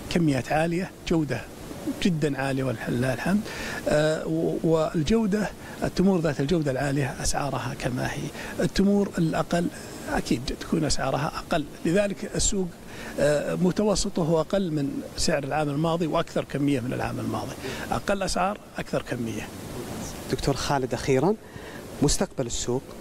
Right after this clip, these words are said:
Speaker 2: كيف تشوفه؟
Speaker 1: طبعًا، آه، إذا كنا نتكلم عن مستقبل السوق، آه، آه، عندنا يعني، آه، إنتاج المملكة لديها، آه، إنتاج مليون وستمائة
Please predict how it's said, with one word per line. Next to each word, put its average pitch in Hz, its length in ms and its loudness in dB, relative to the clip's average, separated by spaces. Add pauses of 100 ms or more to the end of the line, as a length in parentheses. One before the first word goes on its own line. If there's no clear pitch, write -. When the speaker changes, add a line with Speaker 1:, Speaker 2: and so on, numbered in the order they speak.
(200)
Speaker 2:
كيف 143 220 0
تشوفه؟ - 380 -2 (1400)
Speaker 1:
طبعًا، 175 360 4 (100)
آه، 170 260 4
إذا 170 140 4
كنا 170 260 4
نتكلم 196 500 2
عن 151 100 4
مستقبل 147 460 2
السوق، 165 340 4 (100)
آه، 131 300 2
آه، 135 520 0
عندنا 135 440 2
يعني، 127 440 -2
آه، 131 320 -2
إنتاج 143 420 2
المملكة 139 520 2
لديها، 123 600 0 (420)
آه، 127 160 4
إنتاج 123 400 2
مليون 135 440 4 (120)
وستمائة 131 720 0